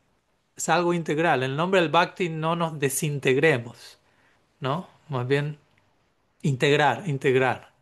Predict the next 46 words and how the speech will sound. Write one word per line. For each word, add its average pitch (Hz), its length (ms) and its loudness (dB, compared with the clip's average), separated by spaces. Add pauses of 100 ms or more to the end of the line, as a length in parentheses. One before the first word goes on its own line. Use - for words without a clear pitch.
(840)
Así 131 280 -6
que 135 260 4
sí, 208 220 0 (460)
esas - 160 -6
serían 156 240 2
algunas 151 300 0
reflexiones 147 680 -4
al 131 120 0
respecto 165 680 -4 (800)
y 123 380 -4
es 120 160 -8
importante. 143 600 -2
Y 131 60 -8
si - 140 -6
uno 170 160 4
obviamente 165 460 4
no 151 500 0 (760)
observó 180 520 4
que 196 120 6
eso 180 180 2
no 175 120 4
ocurrió 180 400 4
en 175 80 2
el 170 140 0
pasado 175 680 2
o 156 120 4
uno 165 220 -2
mismo 165 600 -4
<clears throat> - 960 0
no 156 260 -2
recibió 165 360 -2
ese 156 140 -8
tipo 160 340 0
de, 135 180 2
de 156 160 -4
acompañamiento 147 920 0
o 143 100 4
asesoría 143 680 -2
en 127 100 -6
el 127 80 -8
momento 143 400 -4
de 143 60 6
uno 175 320 4
pronunciar 147 560 0
sus 147 240 -10
votos, 175 640 0